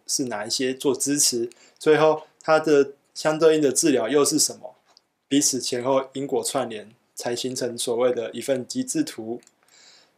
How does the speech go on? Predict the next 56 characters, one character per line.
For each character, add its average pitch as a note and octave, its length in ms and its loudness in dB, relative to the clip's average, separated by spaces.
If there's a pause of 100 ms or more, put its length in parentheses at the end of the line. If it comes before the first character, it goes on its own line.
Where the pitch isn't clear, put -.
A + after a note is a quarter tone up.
(500)
这 F#3+ 100 4
个 E3+ 380 4
逻 D3 180 4
辑 C#3+ 220 2
训 C#3+ 240 0
练 C#3 400 0 (400)
就 C3+ 180 2
会， C3 360 2 (360)
学 - 220 -2
校 C#3 180 4
是 C#3 120 -4
希 C3+ 160 -2
望 C3 120 2
我 G#2+ 80 -4
们 G#2+ 220 -16
可 A#2+ 140 -2
以 A#2+ 60 -4
应 B2+ 120 -6
用 B2 180 -6
在 B2 200 0
专 D#3+ 200 2
科 F3+ 180 4
的 D#3 60 6
学 C#3+ 160 2
习。 D3+ 280 -2 (240)
那 D3 120 2
我 A#2+ 200 2
以 A#2+ 280 -10
骨 A#2+ 160 -6
科 D#3 360 2 (800)
物 D3+ 140 2
理 B2+ 60 2
治 C#3 100 0
疗 C3 120 4
学 B2 160 -4
专 C3 240 -2
科 C3+ 380 0 (100)
学 A#2+ 280 -6
习 A#2+ 200 -6
的 A#2 440 -4
内 C#3+ 160 0
容 A2+ 180 -6
来 A2 140 -8
跟 B2+ 180 -4
大 C3 80 0
家 B2 180 2
说， B2+ 220 -4
他 C3 140 -6
们 A#2 180 -10
前 - 180 -8
后 C#3 160 0
连 A#2+ 160 -4
结 B2 140 -8
在 C3 140 -2
哪 A#2 180 -4
里。 C3 160 -6